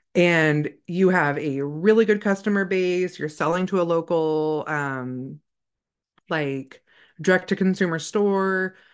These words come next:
Um, it's actually, I think it's another loophole. It's actually kind of like a consignment. Um, the store isn't selling the eggs, you're selling the eggs, but you leave them there at their store.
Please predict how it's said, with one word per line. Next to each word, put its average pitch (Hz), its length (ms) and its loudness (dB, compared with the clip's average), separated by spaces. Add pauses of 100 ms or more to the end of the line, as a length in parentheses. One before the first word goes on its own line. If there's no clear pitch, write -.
(440)
Um, 143 840 -4 (1500)
it's 165 280 0
actually, 156 340 -2
I 151 40 -2
think 160 400 -10 (720)
it's 170 200 -4
another 165 280 4
loophole. 160 540 4
It's 156 180 -2
actually 151 320 -4
kind 151 300 -6
of 143 80 -4
like 139 120 -4
a 127 60 -8
consignment. 151 800 -2 (140)
Um, 131 480 -2 (560)
the 170 100 2
store 277 340 4
isn't 214 280 4
selling 175 260 2
the 156 140 -2
eggs, 139 280 -4
you're 208 340 4
selling 190 340 0
the 156 180 -4
eggs, 143 180 -2
but 135 120 -4
you 156 100 -4
leave 156 180 0
them 147 180 -2
there 139 180 0
at 113 80 -6
their 123 140 -4
store. - 680 0